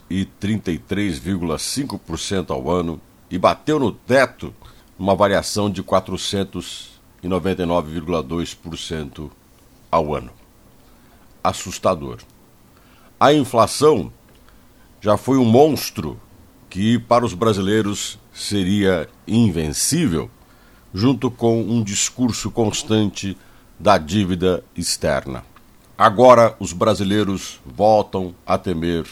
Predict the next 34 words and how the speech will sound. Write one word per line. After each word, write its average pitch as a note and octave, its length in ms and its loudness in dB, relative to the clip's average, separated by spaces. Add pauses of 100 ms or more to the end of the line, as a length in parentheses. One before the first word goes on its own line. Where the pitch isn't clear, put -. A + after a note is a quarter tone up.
(280)
a D#2+ 120 -4
inflação. D2+ 480 -6 (320)
O F#2+ 80 -4
levantamento C3 540 4
da A2+ 140 6
Exame F#2 760 2 (100)
Ideia D#2+ 560 0 (600)
mostra A#2+ 440 6
que A2+ 120 -10
cinquenta C#3 460 0
e B2 40 2
sete A#2+ 280 0
por A2 200 -4
cento A#2 240 0
dos F#2+ 140 -10
brasileiros G2+ 760 0
dizem B2+ 280 0
que B2 80 -6
o A#2 40 -4
principal B2 600 0
problema C3+ 520 0
do A#2 120 0
país B2+ 760 0 (360)
é G#2 100 2
o A#2 80 0
processo A#2 500 -4
inflacionário. G#2+ 540 -2 (880)
Em A2+ 60 -2
segundo A#2 300 2
lugar, A2+ 400 6 (640)
com F#2+ 340 2
dezenove F2+ 400 2
por F2 240 -6
cento A2 560 -2